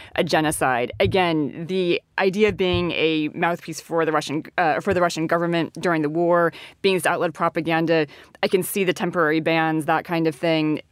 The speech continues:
uh, pushing, you know, the, um, different kind of outlets and, uh, and platforms to try and, and limit their, uh, reach.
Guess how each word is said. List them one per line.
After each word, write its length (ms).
uh, 280
pushing, 440
you 80
know, 120
the, 320
um, 200
different 240
kind 120
of 80
outlets 380
and, 220
uh, 340
and 120
platforms 480
to 60
try 180
and, 120
and 160
limit 220
their, 240
uh, 120
reach. 440